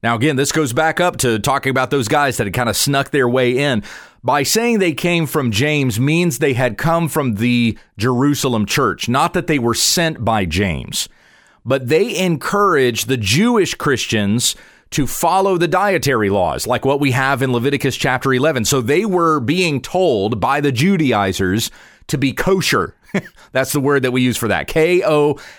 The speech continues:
S H E R. Following the Jewish dietary laws means you're kosher. So they encouraged the Jewish Christians to eat separately from the Gentiles and to be kosher,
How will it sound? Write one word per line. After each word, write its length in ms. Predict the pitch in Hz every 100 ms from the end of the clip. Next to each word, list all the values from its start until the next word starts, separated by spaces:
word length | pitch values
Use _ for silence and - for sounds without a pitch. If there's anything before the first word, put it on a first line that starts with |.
| _ -
S 240 | 160 170 -
H 280 | 156 139 -
E 200 | 147 139
R. 320 | 139 120 82
Following 460 | 160 175 214 214 185
the 80 |
Jewish 380 | 151 165 180 -
dietary 600 | - 151 139 117 123 113
laws 360 | 110 107 113 107
means 380 | 123 127 123 -
you're 140 | 120
kosher. 520 | - 180 143 - 80 - - -
So 200 | - 151
they 180 | 139 147
encouraged 580 | 131 - 208 240 202 160
the 100 | 165
Jewish 300 | 170 165 -
Christians 420 | 165 151 156 131
to 120 | 160
eat 220 | 143 147
separately 640 | - - 226 214 202 147 156
from 160 | 147
the 80 | 127
Gentiles 760 | 101 120 104 101 87 90 104 - - _ _
and 140 | 131
to 80 | 131
be 140 | 127 143
kosher, 680 | - 196 190 - 95 58